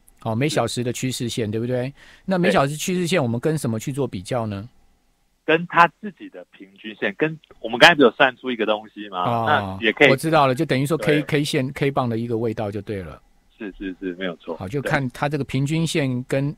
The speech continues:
Speaker 1: 你现在目前这个，
Speaker 2: 对。
Speaker 1: 这个，这个小时算出来的点在哪里之间的关系，对不对？好，
Speaker 2: 对，
Speaker 1: 那我们，
Speaker 2: 对。
Speaker 1: 那我们再怎么样去用不同的商品去做组合呢？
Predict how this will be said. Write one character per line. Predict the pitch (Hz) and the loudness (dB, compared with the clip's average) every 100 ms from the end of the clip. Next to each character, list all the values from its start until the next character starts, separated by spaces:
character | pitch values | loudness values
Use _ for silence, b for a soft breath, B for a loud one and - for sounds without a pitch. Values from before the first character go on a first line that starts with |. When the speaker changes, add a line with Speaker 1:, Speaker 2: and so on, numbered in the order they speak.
| - | -4
Speaker 1:
你 | 120 | -4
现 | - 139 | -2 0
在 | 139 | 0
目 | 139 131 | 0 0
前 | 123 107 | -2 -2
这 | 117 | -2
个， | 123 113 | 0 0
Speaker 2:
对。 | 110 | -2
Speaker 1:
这 | - | -4
个， | 143 123 - | -4 -4 -8
这 | - | -4
个 | 151 | -4
小 | 123 107 | -2 -2
时 | - | -4
算 | 107 127 117 | -6 -4 -4
出 | 117 | -4
来 | 104 | -6
的 | 107 | -6
点 | 101 101 87 | -8 -8 -8
在 | 107 | -8
哪 | 98 87 | -8 -8
里 | 92 90 - - _ | -10 -12 -14 -20 _
之 | - | -10
间 | 120 110 | -6 -6
的 | |
关 | 98 98 95 | -6 -6 -8
系， | - 92 | -8 -10
对 | 95 | -10
不 | 87 | -10
对？ | 85 80 _ b b b b | -12 -12 _ b b b b
好， | 202 | 2
Speaker 2:
对， | 196 | 4
Speaker 1:
那 | |
我 | 165 | 4
们， | 135 | 2
Speaker 2:
对。 | 175 | 0
Speaker 1:
那 | 208 | 2
我 | 160 | 2
们 | 127 | 2
再 | 139 165 | 2 2
怎 | 139 | 2
么 | 113 | -2
样 | 143 | -2
去 | 139 147 | -2 -2
用 | 143 131 127 - | -2 -2 -4 -6
不 | 160 | -6
同 | 131 | -4
的 | 113 | -4
商 | 113 127 | -4 -2
品 | 123 110 | -2 -4
去 | 110 | -6
做 | 120 113 | -6 -6
组 | - 85 | -6 -12
合 | 92 90 | -10 -8
呢？ | 101 110 | -8 -10